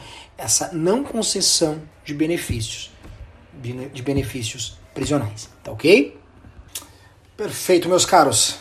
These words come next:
Então aí a gente tem essas duas, essas duas situações trazidas pelo,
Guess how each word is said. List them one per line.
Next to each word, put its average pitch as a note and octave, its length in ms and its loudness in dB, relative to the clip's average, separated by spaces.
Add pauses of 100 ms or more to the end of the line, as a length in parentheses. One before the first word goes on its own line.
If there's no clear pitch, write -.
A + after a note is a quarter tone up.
(140)
Então F3+ 180 -12
aí F3 160 0
a E3+ 40 2
gente D#3 220 -4
tem E3 120 -2
essas D3+ 280 0
duas, D3+ 580 2 (180)
essas C3 300 -6
duas C#3 800 0 (1160)
situações D3+ 920 -2
trazidas C#3 1040 0 (140)
pelo, C#3 640 -2